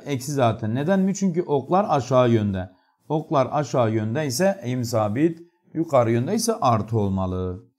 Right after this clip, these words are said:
Yani buradan K'nin büyüklüğünün sabit olduğunu, L'nin sıfır olduğunu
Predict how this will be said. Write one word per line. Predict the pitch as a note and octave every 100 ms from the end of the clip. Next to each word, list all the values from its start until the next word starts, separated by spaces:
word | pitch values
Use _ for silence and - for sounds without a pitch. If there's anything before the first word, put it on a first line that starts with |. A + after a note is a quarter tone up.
| _ _ -
Yani | C#3 F#3 F3+ E3
buradan | G#3 D#3+ F3 F3+
K'nin | D#3+ D#3+ F#3+ E3+
büyüklüğünün | C3 D#3
sabit | C#3 C3+ B2+ D#3 C#3+
olduğunu, | A2+ G2+ G2+ G#2 A#2+ _ _ _ -
L'nin | A2+ C#3 D#3 F#3
sıfır | E3+ F#3+ E3
olduğunu | C3 A2 A2 B2 D#3